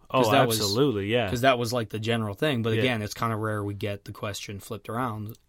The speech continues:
Speaker 2: Yeah.
Speaker 1: Um,
Speaker 2: And especially if, like, if they come home intoxicated,
Speaker 1: Yeah.
Speaker 2: like
Speaker 1: And also if they start yelling at you, like, uh, when, like, that's so fucked up. Like, if the roles were reversed here,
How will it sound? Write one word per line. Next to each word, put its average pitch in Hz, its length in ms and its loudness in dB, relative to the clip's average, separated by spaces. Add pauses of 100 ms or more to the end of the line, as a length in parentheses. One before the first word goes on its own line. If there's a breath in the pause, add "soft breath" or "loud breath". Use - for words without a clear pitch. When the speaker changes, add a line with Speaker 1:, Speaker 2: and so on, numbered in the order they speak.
(120)
Speaker 2:
Yeah. 101 340 0
Speaker 1:
Um, 98 220 -4 (140)
Speaker 2:
And 147 120 0
especially 156 520 0
if, 117 160 -2
like, 110 220 -2
if - 100 -16
they 123 100 -4
come 120 200 -2
home 110 360 -2 (140)
intoxicated, 117 640 -2
Speaker 1:
Yeah. 175 160 0
Speaker 2:
like 117 320 0 (200 soft breath)
Speaker 1:
And 135 200 -6
also 151 320 -2
if 147 100 -8
they 139 120 -8
start 135 300 -6
yelling 156 420 -4
at 120 80 -4
you, 107 280 -6 (220)
like, 131 300 -4 (420)
uh, 139 200 -8
when, 131 320 0
like, 143 160 -2
that's - 200 -2
so 156 100 0
fucked - 460 -6
up. 156 300 -4 (360 soft breath)
Like, 143 220 -2
if 131 160 -4 (100)
the 151 100 2
roles 151 300 4
were 139 120 4
reversed 170 360 0
here, 107 340 -4